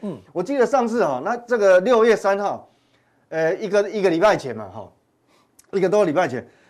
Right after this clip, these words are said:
Speaker 2: 我们看台湾，台湾的制造业P M I，因为刚才主计处是代表官方的。
Speaker 1: 是。
Speaker 2: 但是这个公布这个P M I呢，它是中华经济研究院的，
Speaker 1: 嗯。
Speaker 2: 那我们重-，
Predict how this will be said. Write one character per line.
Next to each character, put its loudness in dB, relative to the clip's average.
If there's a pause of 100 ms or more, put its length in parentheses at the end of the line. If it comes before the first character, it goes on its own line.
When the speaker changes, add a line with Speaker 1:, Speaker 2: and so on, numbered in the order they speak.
(140)
Speaker 2:
我 0
们 0
看 4
台 0
湾， 2
台 -2
湾 2
的 -2
制 -6
造 0
业 4
P -2
M 2
I， -4
因 -4
为 2
刚 0
才 4
主 -2
计 -2
处 -2
是 -6
代 2
表 0
官 2
方 0
的。 -6
Speaker 1:
是。 -14 (460)
Speaker 2:
但 6
是 2
这 6
个 6
公 2
布 4
这 6
个 4
P -2
M 2
I 2
呢， 2
它 -2
是 -2 (200)
中 2
华 2
经 -4
济 -2
研 0
究 2
院 4
的， -8
Speaker 1:
嗯。 -4
Speaker 2:
那 -2
我 -2
们 -6
重-， 0